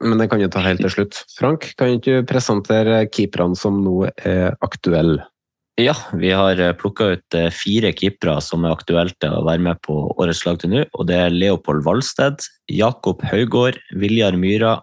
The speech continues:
Speaker 2: og Egil Selvik. Har vi noen tanker der? Eh, kan starte med Vegard.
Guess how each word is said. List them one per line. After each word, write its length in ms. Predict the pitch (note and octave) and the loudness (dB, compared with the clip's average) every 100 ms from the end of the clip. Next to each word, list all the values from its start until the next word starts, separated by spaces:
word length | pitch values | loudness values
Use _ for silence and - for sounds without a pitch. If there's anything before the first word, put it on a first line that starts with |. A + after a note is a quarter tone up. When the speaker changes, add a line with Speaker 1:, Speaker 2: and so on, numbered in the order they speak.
| - | -4
Speaker 2:
og 180 | F2 - | -4 -2
Egil 400 | - F2+ F#2+ D2+ | 0 0 0 -2
Selvik. 840 | - - F#2+ A2+ A2+ G#2 - - - - - | -4 -4 -2 0 0 -2 -4 -12 -14 -12 -4
Har 120 | F2+ | 0
vi 80 | F2 | 0
noen 120 | E2 | 0
tanker 400 | F2+ A2+ - F#2 | 0 -2 0 -2
der? 320 | D#2+ E2+ - | 0 -2 -2
Eh, 200 | G1+ - - _ _ - | -2 -4 -8 _ _ -10
kan 140 | G2 | -4
starte 220 | F#2+ G#2 G#2 | 0 0 0
med 100 | F2+ | 0
Vegard. 320 | F#2+ A2 | 2 0